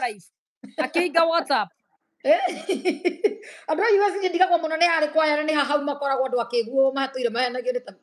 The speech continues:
Speaker 2: nĩ Virginia nginya ũmũthĩ.
Speaker 1: Na rĩu nĩ mũũgĩ mũno, ang-, angĩkũmenya,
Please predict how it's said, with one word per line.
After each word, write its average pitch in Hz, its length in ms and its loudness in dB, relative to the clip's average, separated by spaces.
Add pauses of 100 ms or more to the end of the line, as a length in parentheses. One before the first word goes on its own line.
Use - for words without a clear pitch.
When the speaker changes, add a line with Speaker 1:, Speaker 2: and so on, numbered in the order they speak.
Speaker 2:
nĩ 262 320 2
Virginia 214 300 -18
nginya 185 200 -18
ũmũthĩ. 190 240 -20 (160)
Speaker 1:
Na 302 180 6
rĩu 415 200 0
nĩ 403 60 4 (100)
mũũgĩ 311 320 6
mũno, 349 240 4
ang-, 285 220 6 (160)
angĩkũmenya, 339 540 -6